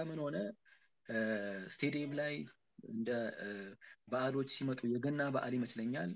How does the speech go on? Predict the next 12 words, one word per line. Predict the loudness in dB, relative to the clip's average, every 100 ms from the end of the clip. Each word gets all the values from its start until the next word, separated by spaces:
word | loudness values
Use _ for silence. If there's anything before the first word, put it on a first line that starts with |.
| -4
ላይ | -2 0 0 -6 _ _ -20 -20 _ _ _ _ _ _ -2
እንደ | 2 6
ባዛር | 6 6 6 2
ነገር | 0 -2
ነበረ። | -6 -6 -8 -8 -14 _ _ _ _ _ _ _ _ -16 -16 _ _ 0
እና | 2 2 0 -4 -20 -12 -2
እኔ | 2
የት | 2 2
ነው | 2
የተከ-፣ | 0 0 0 2
የተከራየሁት፣ | 2 0 2 4 2 -2 -4 0
እ፣ | 0